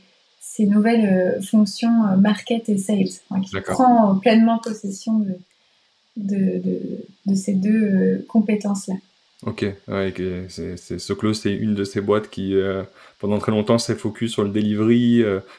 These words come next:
Speaker 2: un produit excellent, et cetera, et qui se rendent compte, euh, euh, depuis, euh, peu que, euh, il faut aussi maintenant, euh,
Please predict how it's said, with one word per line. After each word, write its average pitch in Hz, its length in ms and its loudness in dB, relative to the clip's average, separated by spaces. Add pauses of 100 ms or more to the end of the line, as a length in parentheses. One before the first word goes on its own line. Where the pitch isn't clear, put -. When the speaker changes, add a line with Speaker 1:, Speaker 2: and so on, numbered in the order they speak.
Speaker 2:
un 107 100 -2
produit 107 360 -4
excellent, 110 400 -4
et 104 60 -2
cetera, 107 500 -2
et 98 60 -4
qui 98 140 -12
se - 120 -10
rendent 101 180 -8
compte, 107 300 -6
euh, 95 240 0 (380)
euh, 90 800 -6
depuis, 98 600 -6
euh, 95 160 -2 (100)
peu 123 300 6
que, 98 400 -2 (280)
euh, 87 420 -8
il 98 120 -8
faut - 160 0
aussi 110 420 0
maintenant, 101 440 -4
euh, 92 60 -6